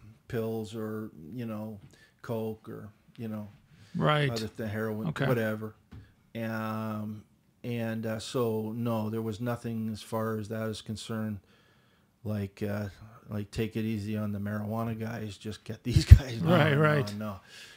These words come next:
Speaker 1: I mean, for the first two weeks of this project, we did nothing but sit in a room probably this size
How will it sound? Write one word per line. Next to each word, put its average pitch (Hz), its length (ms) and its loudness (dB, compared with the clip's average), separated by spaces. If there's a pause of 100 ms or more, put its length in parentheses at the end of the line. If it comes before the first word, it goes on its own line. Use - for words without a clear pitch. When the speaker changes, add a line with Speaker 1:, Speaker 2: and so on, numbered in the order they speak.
(240)
Speaker 1:
I 110 100 -6
mean, 117 220 -4
for 120 140 -6
the 113 120 -4
first - 420 -4
two 151 320 -2
weeks - 640 -2
of 110 280 -6
this 110 160 -4
project, 110 840 -4 (120)
we 113 160 -2
did 107 200 -4
nothing 113 420 -4
but 104 120 -10
sit 113 260 -4
in 110 140 -2
a 107 80 -6
room 110 320 -4
probably 113 380 -2
this 104 200 -6
size 110 680 -6